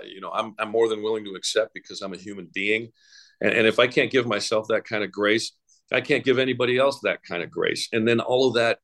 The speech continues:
vanity and narcissism would get in the way. Uh, now, uh, granted, I might be a little bit vain and I might be a little bit of a narcissist, but at the end of the day,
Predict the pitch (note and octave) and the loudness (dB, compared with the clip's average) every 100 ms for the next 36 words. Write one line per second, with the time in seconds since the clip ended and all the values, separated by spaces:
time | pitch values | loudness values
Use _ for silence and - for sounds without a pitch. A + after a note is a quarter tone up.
0 | _ _ _ - A2 B2 B2+ A2+ A2 G2 | _ _ _ -4 0 2 2 0 0 -2
1 | G2+ F#2 G#2+ A2+ A2+ - G#2 G2+ F#2+ F2 | -4 0 0 -2 -4 -4 -4 -2 -2 0
2 | G2+ G2 F#2+ E2+ F2+ F2 - - _ _ | 4 4 4 2 4 4 2 -6 _ _
3 | _ _ _ - G2+ G2+ B2+ C#3+ - - | _ _ _ -6 0 2 2 2 -2 -6
4 | - - G3+ F#3+ A2+ - F2 F#2+ - C3 | -10 0 0 0 -4 -4 -2 -2 -2 0
5 | A2+ G#2+ G2+ F2 F2+ A#2 G#2+ G2+ G2+ G2 | 0 0 0 -2 -2 0 0 0 -2 -4
6 | F#2 F#2 F2 G2 F2+ E2+ E2 E2+ F2+ - | -4 -6 -4 -6 -6 -8 -4 -2 -2 -2
7 | E2 E2+ - - F#2 - G2 D#3+ B2+ D#2+ | -4 -4 0 2 2 2 2 4 4 4
8 | F2+ A2 F2+ | 4 4 4